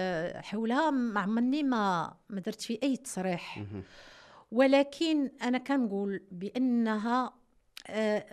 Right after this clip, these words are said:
Speaker 1: أنا يا ريت لو أنها كانت تملك الشجاعة الكافية باش تكون كما هي، ما، ما تكونش عندها هوية مزدوجة، تكون كما هي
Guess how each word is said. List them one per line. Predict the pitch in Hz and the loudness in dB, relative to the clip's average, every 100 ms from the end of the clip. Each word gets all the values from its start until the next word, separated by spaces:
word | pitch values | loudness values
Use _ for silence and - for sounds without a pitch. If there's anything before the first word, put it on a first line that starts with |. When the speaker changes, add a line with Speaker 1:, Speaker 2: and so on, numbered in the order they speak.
| - - | -16 -8
Speaker 1:
أنا | 214 240 240 240 | -2 0 0 -2
يا | 233 233 | 0 2
ريت | 262 330 320 | 4 4 2
لو | 226 208 | -2 0
أنها | 208 208 202 | -2 -4 -4
كانت | 208 - 240 214 202 208 | -6 -4 -2 -2 -4 -4
تملك | 269 240 208 190 - | -2 0 -2 -6 -8
الشجاعة | - - 196 196 190 180 | -8 -6 -4 -2 -2 -2
الكافية | 185 - 240 233 233 226 269 285 285 - - - - - | -8 -4 0 0 -2 -2 0 -2 -6 -20 -20 -20 -20 -8
باش | 220 - | -2 -2
تكون | - - 233 | -2 2 0
كما | - 277 262 208 | 2 2 4 4
هي، | 165 151 131 - _ _ _ _ _ _ - - - - | 2 0 -4 -8 _ _ _ _ _ _ -20 -20 -10 2
ما، | 254 254 240 | 2 4 4
ما | 254 | 2
تكونش | 254 - - - 359 359 - - | 2 -6 -20 -8 -4 -2 -2 0
عندها | 185 214 202 262 | 2 2 4 4
هوية | 180 220 233 220 | 4 0 0 2
مزدوجة، | 214 185 139 180 151 123 - - _ _ _ | 2 0 -2 -2 -2 -8 -10 -16 _ _ _
تكون | - - 220 | -8 -2 -2
كما | - - 254 226 185 | -2 0 2 4 2
هي | 165 143 | 0 -2